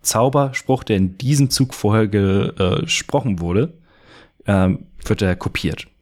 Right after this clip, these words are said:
Selbst wenn wir für zwei Mana irgendwie drei Squirrels oder so raufbekommen, perfekt. Dawn of Hope mag ich immer sehr gerne. Ein farblos, ein weißes für eine Verzauberung. Immer wenn wir Leben bekommen, können wir zwei bezahlen und eine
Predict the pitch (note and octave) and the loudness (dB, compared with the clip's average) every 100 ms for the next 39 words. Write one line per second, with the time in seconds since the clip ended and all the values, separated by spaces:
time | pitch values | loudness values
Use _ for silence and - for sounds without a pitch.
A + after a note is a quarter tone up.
0 | _ _ _ _ _ _ - - G2 A2 | _ _ _ _ _ _ -12 -8 -2 0
1 | A#2+ - A2 G#2+ A2 F#2+ - - - G2+ | -2 -2 -2 0 -2 -2 -4 -4 0 2
2 | A2+ A#2 G2+ A#2 A2 F#2+ F#2+ G2 - F#2 | 4 4 4 2 2 2 0 0 0 2
3 | G#2+ - - - G#2+ G#2 - F#2 F2+ E2+ | 0 -2 -6 -2 0 0 0 0 0 -2
4 | - - F#2+ G2+ - _ _ - F#2+ - | -4 -4 -2 -2 -4 _ _ -6 -6 -6
5 | - _ - - - - - _ - A2+ | -14 _ -20 -18 -18 -20 -20 _ 0 0
6 | C3 - - A#3+ - C3 C#3+ D3 B2+ C#3 | 0 -2 -2 -4 -4 -4 -2 -2 0 0
7 | B2+ B2+ B2+ B2 C3 F#2 - D#3+ C#3+ - | 2 0 2 2 2 -2 -2 -2 -2 -6
8 | - A#2+ C#3+ - C3+ - E2 E2 - D3+ | -4 0 0 2 0 0 -4 -8 -4 0
9 | D#3 C3+ C3 C3 - C3 A2 F2+ G#2 A2 | 2 2 2 2 2 2 2 2 2 0
10 | G#2 - G#2 - - - G2 F2+ - G2+ | 0 -2 -4 -6 -8 -4 -2 -2 0 0
11 | F2+ - F2+ - - | -2 -4 -6 -4 -8